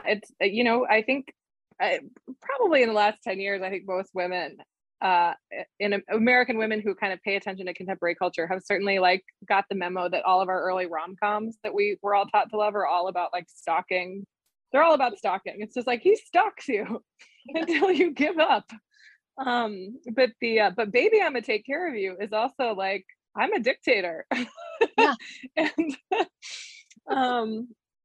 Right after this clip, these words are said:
Speaker 1: yeah, and I think, you know, we are in a,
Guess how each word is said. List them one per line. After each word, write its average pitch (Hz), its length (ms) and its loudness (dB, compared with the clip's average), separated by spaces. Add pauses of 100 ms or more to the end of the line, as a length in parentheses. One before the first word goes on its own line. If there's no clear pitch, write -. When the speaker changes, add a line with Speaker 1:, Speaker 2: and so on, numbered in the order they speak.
(560)
Speaker 1:
yeah, 370 260 2
and 254 140 2
I 262 100 4
think, 320 300 0
you 320 100 2
know, 269 140 2
we 277 440 4
are 226 180 0
in 240 240 -2
a, 202 240 0